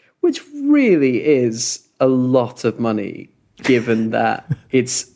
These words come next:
a recording of a concert that was going to take place anyway. It's very impressive. I will say I've seen it. But yeah, sort of crazy global phenomenon going on at the moment with Taylor Swift.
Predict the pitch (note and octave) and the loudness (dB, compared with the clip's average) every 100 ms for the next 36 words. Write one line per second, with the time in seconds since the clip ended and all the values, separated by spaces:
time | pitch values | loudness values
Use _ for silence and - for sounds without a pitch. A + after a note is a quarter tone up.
0 | - A#2+ A2+ G#2+ G#2 G#2 - - A#2+ A#2 | -4 0 2 2 2 -2 -6 -10 -4 -4
1 | A#2 - C3 A#2+ A2+ A2+ A2 A2+ A2 A2+ | -4 -2 2 4 2 2 0 -2 -4 -6
2 | A2 A2 - G#2 - - F2+ F2 - G2 | -6 -8 -6 -6 -6 -12 -12 -10 -4 -4
3 | F2+ - - G2+ - E2 - E2+ E2 - | -4 -10 -6 -6 -6 -10 -10 -14 -14 -14
4 | - - - F3+ A3 A#3 G#3 F3+ E3 F3 | -16 -10 -2 -2 2 2 2 2 0 0
5 | F#3+ _ _ _ _ _ C3 C3 C3 B2+ | -6 _ _ _ _ _ -2 0 0 0
6 | B2+ B2 B2 B2+ B2 B2 - _ _ _ | -2 -2 -4 -6 -6 -8 -16 _ _ _
7 | D3+ F3 A3 A#3 A#2+ B2 - - G3 G3 | -4 0 0 2 0 -2 -10 -4 0 0
8 | G3+ - F3+ F#3 F3+ F3 E3 D3+ D3 C#3+ | -2 -4 0 0 0 -2 0 0 2 0
9 | C#3+ - C3 B2+ A#2+ A#2 - C3 B2+ B2 | -4 -2 0 2 0 -2 -4 0 2 2
10 | B2 A2+ A#2 A#2+ A2 - A#2+ A2+ - B2 | 0 -2 -2 -4 -4 -2 0 0 -2 -2
11 | B2 _ | -4 _